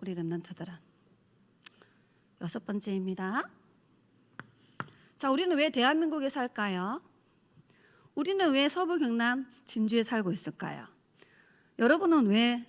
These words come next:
여러분의 가문에서 태어났을까? 여러분은 왜 지금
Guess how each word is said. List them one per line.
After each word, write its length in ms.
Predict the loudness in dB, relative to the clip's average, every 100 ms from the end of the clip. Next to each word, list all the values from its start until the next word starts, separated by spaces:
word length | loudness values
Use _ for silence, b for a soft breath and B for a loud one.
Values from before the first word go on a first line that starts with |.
| -2
여러분의 380 | 0 0 0 -2
가문에서 500 | -2 0 -2 -4 -4
태어났을까? 840 | -2 -2 -2 -4 -4 -4 -4 -6 _ b b b b b b b b _ _
여러분은 440 | 2 4 4 2 2
왜 360 | 4 4 2 -2
지금 440 | -4 0 0 -2